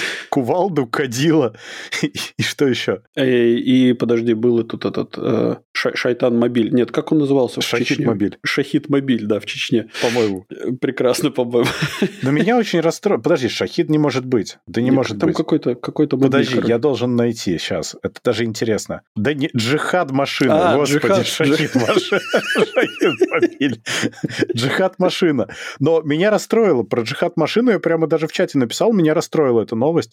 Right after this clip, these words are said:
Speaker 1: потому
Speaker 2: Ну.
Speaker 1: что это не оружие, не дрон, даже не прозвище Кадырова. Это всего лишь автомобиль, это же реально автомобиль.
Speaker 2: Н-, н-, ну
Speaker 1: Самый
Speaker 2: да.
Speaker 1: обычный, э,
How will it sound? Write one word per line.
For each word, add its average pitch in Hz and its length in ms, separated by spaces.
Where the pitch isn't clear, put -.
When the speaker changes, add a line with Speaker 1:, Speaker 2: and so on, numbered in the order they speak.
Speaker 1:
потому 135 260
Speaker 2:
Ну. 127 40
Speaker 1:
что 120 160
это 160 500
не 135 260
оружие, 143 600
не 139 160
дрон, 135 380
даже 156 260
не 170 120
прозвище 165 760
Кадырова. 123 680
Это 131 180
всего 156 280
лишь 226 160
автомобиль, 160 580
это 113 140
же 139 120
реально 151 300
автомобиль. 113 640
Speaker 2:
Н-, - 60
н-, 117 200
ну 117 60
Speaker 1:
Самый 143 340
Speaker 2:
да. 127 120
Speaker 1:
обычный, 151 580
э, 113 260